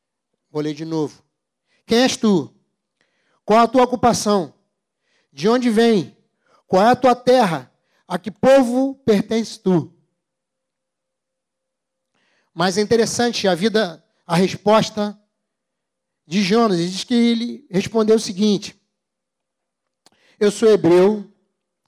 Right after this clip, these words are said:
e temo a Yahvé, Elohim, o Deus dos céus, que fez o mar e a terra."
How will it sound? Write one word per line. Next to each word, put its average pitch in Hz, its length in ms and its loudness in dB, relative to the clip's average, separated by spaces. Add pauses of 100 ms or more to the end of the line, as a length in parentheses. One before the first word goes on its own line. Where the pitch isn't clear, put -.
(300)
e 175 80 -2
temo 190 300 0
a 190 40 2
Yahvé, 170 640 2 (760)
Elohim, 165 580 -2 (920)
o 180 80 0
Deus 202 240 2
dos 202 140 -4
céus, 202 580 0 (640)
que 139 100 -16
fez 165 260 0
o 165 60 0
mar 180 500 -2 (800)
e 151 140 -6
a 143 80 -2
terra." 117 480 -8